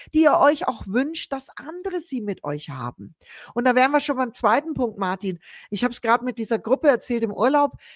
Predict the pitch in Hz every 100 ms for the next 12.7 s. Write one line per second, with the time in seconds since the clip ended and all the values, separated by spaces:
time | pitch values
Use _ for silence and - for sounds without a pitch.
0 | _ _ 143 - - 214 285 339 359 285
1 | 277 - 285 220 247 226 185 - 240 -
2 | 240 226 - _ 208 220 240 240 - 214
3 | 214 - - 208 175 - _ _ - -
4 | 247 254 302 - 330 277 - 160 143 -
5 | - _ _ _ _ _ - 294 311 294
6 | 240 - 185 156 156 127 - 147 120 -
7 | 139 - _ - 202 247 - 202 247 269
8 | 285 - 233 226 202 190 196 180 165 160
9 | - 262 269 269 247 240 247 - - -
10 | 214 233 226 247 247 226 196 165 233 285
11 | - _ - - 202 208 226 233 196 214
12 | 202 247 294 - 226 226